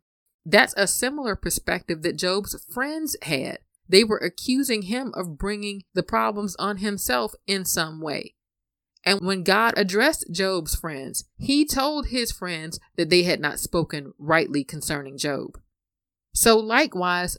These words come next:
for us to say that Job brought this on himself in any capacity would be wrong as well. Again, we gotta look at this stuff in context. Don't take one verse and isolate that verse and say, "Okay, well, that must be what it meant." If Job's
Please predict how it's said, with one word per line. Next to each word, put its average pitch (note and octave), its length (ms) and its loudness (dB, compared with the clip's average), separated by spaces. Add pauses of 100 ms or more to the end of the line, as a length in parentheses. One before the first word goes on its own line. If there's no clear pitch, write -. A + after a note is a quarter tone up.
for - 200 4
us C#4+ 280 6
to - 160 0
say F3+ 240 2
that D3+ 160 0
Job F3 320 0
brought E3+ 260 2
this E3 160 -2
on D3 200 -4
himself D#3 460 -4
in A3 180 2
any C#4 300 0
capacity D3 680 -2 (260)
would G3+ 180 8
be E3+ 140 2
wrong D3 400 0
as F#3 120 4
well. B3+ 440 -2 (320)
Again, A#3 240 4
we D4 80 6
gotta C#4 160 6
look A#3 100 2
at A3+ 100 4
this B3 120 0
stuff F#3+ 260 0
in G3+ 180 0
context. A#3+ 600 -2
Don't A3 180 0
take C4 160 2
one A3 240 -4
verse F3 420 2
and E3 200 2
isolate E3+ 540 4
that D3+ 180 0
verse D3+ 240 -2
and D#3 80 -6
say, D3+ 100 4
"Okay, D3 300 0
well, C3 160 -6 (100)
that D#3+ 160 8
must D#3 240 -2
be D3+ 100 4
what C3+ 200 0
it - 100 -4
meant." F3+ 320 0 (760)
If F3 220 6
Job's A3+ 540 2